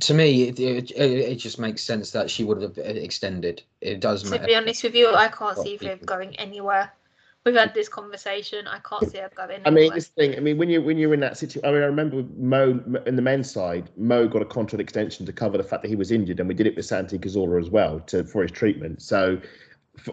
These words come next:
Speaker 3: n-, from a purely logical perspective, I, I, I, well, we'll see what happens. But I, I,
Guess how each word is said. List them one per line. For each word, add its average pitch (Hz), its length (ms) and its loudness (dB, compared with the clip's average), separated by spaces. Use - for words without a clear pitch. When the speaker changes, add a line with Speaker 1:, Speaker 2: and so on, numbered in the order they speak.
Speaker 3:
n-, 139 180 4
from 151 200 4
a 123 80 4
purely 135 320 6
logical 123 360 2
perspective, 107 720 -4
I, 95 60 -8
I, 107 400 -2
I, - 40 -2
well, 92 360 0
we'll 92 100 -6
see 95 160 -4
what 82 100 -4
happens. 82 320 -10
But 95 180 0
I, 101 140 2
I, 107 200 -2